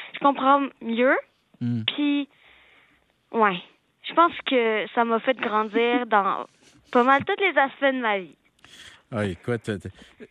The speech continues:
Speaker 2: est-ce que tu, tu as déjà une idée de ce que tu aimerais faire plus tard ?
Speaker 1: Oui. J'aimerais devenir infirmière clinicienne pédiatrique.
Speaker 2: <laughs> C'est excellent. Ben, je te le souhaite, Eden.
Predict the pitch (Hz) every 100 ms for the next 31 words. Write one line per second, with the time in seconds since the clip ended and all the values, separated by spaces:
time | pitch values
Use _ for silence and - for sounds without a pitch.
0 | _ - - 147 165 151 - 185 165 143
1 | 156 - 170 165 165 151 190 185 165 143
2 | 214 170 - 151 - 147 143 135 127 143
3 | 147 - 127 131 120 175 302 277 _ _
4 | _ _ - - 226 233 277 _ _ _
5 | _ _ _ _ _ _ _ - - -
6 | - - - - 262 247 247 269 285 277
7 | 277 269 285 - 285 294 294 262 262 269
8 | - 269 233 - 247 240 240 196 202 175
9 | - - - - _ 254 - _ - _
10 | - - - - - _ - - - -
11 | - _ 285 - 330 - 311 311 311 285
12 | - - - - _ - 147 - 220 208
13 | 247 220 - - - - - _ - 135
14 | 151 156 131